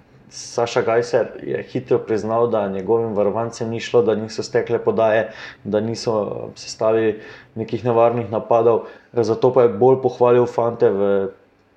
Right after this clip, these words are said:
tej fazi, kot rečemo, ne, v nogometnem žargonu, v, v obrambni fazi, eh, ker so v bistvu preprečili, da bi pa res delali, mm, ve-, da bi dali preveč prostora, mm,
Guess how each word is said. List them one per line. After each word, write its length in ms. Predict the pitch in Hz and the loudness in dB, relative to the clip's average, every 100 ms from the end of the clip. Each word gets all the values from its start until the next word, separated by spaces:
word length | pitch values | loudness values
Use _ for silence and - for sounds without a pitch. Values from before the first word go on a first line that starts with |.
| _ _ _ _ _ - | _ _ _ _ _ 0
tej 160 | 123 | 0
fazi, 580 | 120 - - 120 120 113 - | 0 -4 0 2 2 -2 -4
kot 180 | 107 107 | -4 -2
rečemo, 460 | 107 110 113 98 | -4 -4 -6 -4
ne, 100 | 101 | -4
v 40 | 110 | -4
nogometnem 500 | 107 110 110 113 107 | -6 -6 -6 -6 -4
žargonu, 400 | 95 95 113 117 - - - | -4 -2 -2 -4 -8 -20 -16
v, 140 | - 104 | -8 -8
v 120 | - | -4
obrambni 460 | 117 98 120 139 127 | -4 0 0 0 -2
fazi, 420 | - 127 120 113 | 0 2 2 2
eh, 260 | 107 101 98 - | 2 2 -2 -4
ker 260 | - 113 110 | -2 -2 -4
so 280 | - 113 | -2 -2
v 100 | 107 | 0
bistvu 180 | 113 123 - | -4 -4 -2
preprečili, 720 | 104 - 117 113 - 101 95 - - - | -2 0 -2 -2 -2 -2 -4 -8 -20 -20
da 160 | 120 107 | -2 -2
bi 380 | 92 101 98 95 _ _ _ _ _ | 0 -2 -2 -6 _ _ _ _ _
pa 100 | 113 | 0
res 220 | 107 110 98 | 2 0 2
delali, 640 | 110 107 101 98 98 98 | 2 2 2 -2 -2 -4
mm, 340 | 101 95 98 - - 101 | -6 -10 -10 -12 -8 0
ve-, 140 | 117 | 2
da 100 | 113 | 2
bi 120 | 107 110 | 0 2
dali 260 | 110 110 107 - | 2 2 0 -2
preveč 380 | 120 113 110 - | 2 2 0 -4
prostora, 560 | - 104 - 107 104 95 | -6 -8 -4 -2 -2 -2
mm, 400 | - 113 101 | -8 -12 -10